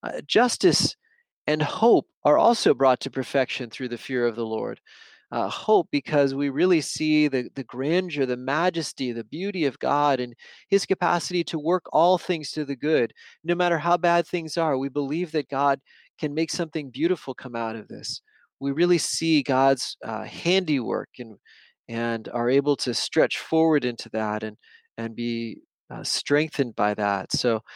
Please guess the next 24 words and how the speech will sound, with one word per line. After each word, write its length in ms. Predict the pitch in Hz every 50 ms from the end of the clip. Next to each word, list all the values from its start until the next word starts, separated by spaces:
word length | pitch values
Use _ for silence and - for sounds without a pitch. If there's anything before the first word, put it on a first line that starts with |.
| - - - _ -
the 120 | 131 120
virtue 400 | 120 143 151 147 - - 151 135
of 120 | 123 117 -
hope 340 | - - - 196 180 - _ _ _ _ _ _ _ _ -
is 220 | 127 120 117 -
perfected 760 | - _ - 139 - - - 156 147 - _ - 131 113 -
by 360 | - 113 110 110 110 110 110
the, 280 | 101 110 110 107 107 104 -
the 80 | 123
gift 360 | 113 - 139 135 127 - -
of 100 | 123 110
the 80 | 110 113
fear 300 | - - - 123 117 117
of 100 | 113 107
the 100 | - 113
Lord. 380 | 107 110 110 104 104 104 - _ _ - - - - - - - _ _ -
And 180 | 160 165 156 165
likewise 420 | 180 202 202 - 214 214 208 -
with 160 | - 190 -
justice, 680 | - - 175 190 202 - - 147 117 107 - - - - -
you 100 | 135 127
know, 140 | 123 123 123
that's 300 | 131 139 147 - - -
the, 240 | - 139 131 123